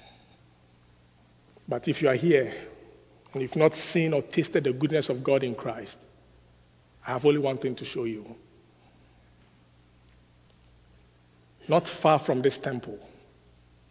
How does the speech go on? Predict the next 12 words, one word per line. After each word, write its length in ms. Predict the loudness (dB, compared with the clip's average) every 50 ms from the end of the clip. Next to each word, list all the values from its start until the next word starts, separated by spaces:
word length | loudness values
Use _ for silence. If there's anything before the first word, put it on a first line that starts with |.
| _ _ _ _ _ _ -4
is 140 | -4 -4
the 100 | -4 -8
cross. 520 | -10 -10 -12 -12 -12 -12 -12 -14 -14 -14 -16 -20 -20 _ -20 _ _ _ _ _ -20 _ _ _ _ _ _ -20 -20 -20 -20 -20 -20 -20 -20 _ _ _ -20 _ _ _ _ _ -20 -20 -20 -20 _ _ _ _ _ _ _ _ -20 -20 -20 -20 _ _ -20 _ _
And 120 | -2 2 2
on 100 | 4 4
the 100 | 2 2
cross, 400 | 4 4 4 4 2 0 -6 -8 -8 -10 -10 -4 4
God 440 | 6 8 10 10 10 8 4 0 -4
pours 360 | 2 2 4 4 2 0 -2 4
all 240 | 8 12 12 12 12
his 220 | 12 8 4 4 6
wrath 580 | 6 6 6 6 4 -2 -4 -6 -8 -8 -10